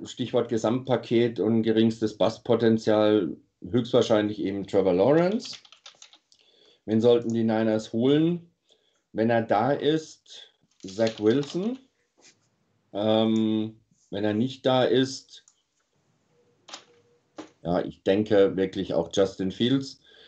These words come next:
Und die Frage, wen die Niners holen werden, ähm, ja, auch wenn ich vorhin gesagt habe, dass ich die Chance noch unter fünfzig Prozent sehe, weil ich einfach denke, dass vielleicht ein Mac Jones geholt wird. Ähm,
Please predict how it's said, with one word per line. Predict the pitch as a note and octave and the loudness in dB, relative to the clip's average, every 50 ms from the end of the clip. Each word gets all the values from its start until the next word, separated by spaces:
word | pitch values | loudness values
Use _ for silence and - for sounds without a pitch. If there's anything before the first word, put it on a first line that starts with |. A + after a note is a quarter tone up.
| - _ _ _ | -20 _ _ _
Und | - - | -6 -2
die | G#2 G#2+ | 0 0
Frage, | A2 - G2+ G2+ G#2+ G#2+ G#2+ F#2 | 2 4 4 4 6 4 2 2
wen | G2 G2+ A2 C3 D3 C#3 | 4 4 4 4 4 4
die | D3 C#3 | 2 2
Niners | C3+ C3 C3+ C3 C3+ C3 C3+ C3+ - - | 2 2 2 2 2 2 0 -2 -4 -4
holen | C3 C3+ C3 B2+ B2+ B2 A#2 | 0 0 2 2 2 2 2
werden, | A#2+ A#2 A#2 A2+ A2+ A2 A#2 A#2 A2+ A2+ A2+ - _ _ _ _ _ _ _ - - _ _ _ _ _ | 2 4 4 4 4 2 2 0 -2 -2 -4 -10 _ _ _ _ _ _ _ -20 -20 _ _ _ _ _
ähm, | F#2 F#2+ F#2+ G2 G2 G2 G2+ G2+ G#2 G2+ G2 G2 G2 F#2+ G#2 G2+ - _ _ _ _ _ _ _ _ _ _ _ _ _ _ _ _ _ _ _ _ _ _ _ _ _ _ _ _ _ _ _ _ | 0 0 2 2 2 2 0 -2 -2 -4 -4 -4 -4 -4 -6 -8 -12 _ _ _ _ _ _ _ _ _ _ _ _ _ _ _ _ _ _ _ _ _ _ _ _ _ _ _ _ _ _ _ _
ja, | - D2+ E2 F2+ F#2+ E2+ - - - _ | -6 -4 -4 -2 -2 -4 -6 -8 -12 _
auch | - G2 A2+ - | -2 -2 0 2
wenn | C3 B2+ | 0 0
ich | B2+ B2 | 0 0
vorhin | - C3 B2 B2+ B2 | 0 0 0 0 0
gesagt | B2 A2+ G#2+ A2 A2+ A2+ - | -2 0 2 2 0 2 0
habe, | B2+ A#2 A#2 | -2 -4 -2
dass | - A2 A2 A2+ | -4 -6 -6 -4
ich | A2 A2 | -8 -6
die | - A2 | -6 -8
Chance | A2 - A2 A2 A2+ A2 - | -4 0 0 0 0 0 -2
noch | A2 G#2 | -4 -6
unter | - - A2 B2 A#2+ B2+ A#2+ | -4 -4 -4 0 0 0 0
fünfzig | - - A#2 A2+ - - - A2+ A2 - - | 0 -2 -6 -8 -8 -8 -8 -8 -8 -6 -6
Prozent | G#2 G2 - - G#2 A2+ B2+ B2+ | -6 -6 0 0 2 2 2 0
sehe, | - C3 B2 B2 A#2+ A#2+ A#2+ - - - _ - - - - _ _ _ _ | 0 0 2 2 2 0 -2 -6 -12 -20 _ -20 -20 -20 -20 _ _ _ _
weil | C#2+ F2+ G2+ | -2 -2 -2
ich | G#2 - - | 0 0 0
einfach | - G2+ G#2+ A2+ G#2 | -2 0 0 -2 -2
denke, | - - G#2 G#2 G#2+ G#2+ | 0 0 -2 -2 -2 -2
dass | - G2+ G2+ - | -2 -4 -4 -2
vielleicht | - G2 F2+ F2+ F#2 - - | -2 0 0 0 0 -2 -4
ein | G2+ | -4
Mac | G2+ G2 F#2+ - - | -4 -4 -4 -4 -4
Jones | F#2+ G2 A2 A2+ A2 - | -2 -2 0 -2 -2 -2
geholt | G#2 F#2+ F2+ F#2+ F#2+ F#2+ F2 G#2 | -4 -2 0 -2 -2 -2 2 2
wird. | G#2+ G#2+ G#2+ - - | 2 2 2 0 -4
Ähm, | - F#2 F#2 F#2 F#2 F2+ E2 - - | -4 -2 -2 -2 -2 -2 -4 -6 -8